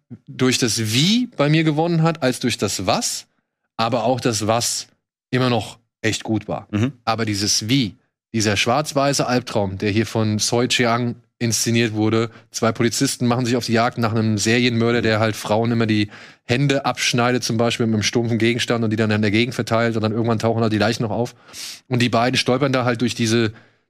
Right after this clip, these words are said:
Speaker 1: durch diese Großstadt, die halt jederzeit von, von Müll zu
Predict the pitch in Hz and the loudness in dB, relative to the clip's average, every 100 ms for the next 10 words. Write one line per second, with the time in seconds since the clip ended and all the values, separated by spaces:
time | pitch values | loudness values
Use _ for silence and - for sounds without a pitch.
0 | - 113 123 110 113 123 180 - 123 147 | -6 -2 0 0 2 2 2 0 0 -2
1 | - - _ - 131 123 131 139 - _ | -10 -20 _ -2 0 2 0 0 -4 _
2 | _ _ _ _ _ _ _ _ _ _ | _ _ _ _ _ _ _ _ _ _
3 | - - 135 170 160 - 135 139 143 - | -6 0 0 0 -2 -2 0 0 0 -4
4 | - 135 131 131 _ _ - - 127 123 | 0 0 0 -4 _ _ -8 -2 0 2
5 | 123 131 151 180 185 160 - _ - - | 2 4 4 4 2 0 -10 _ -6 0
6 | 131 131 - | 2 2 0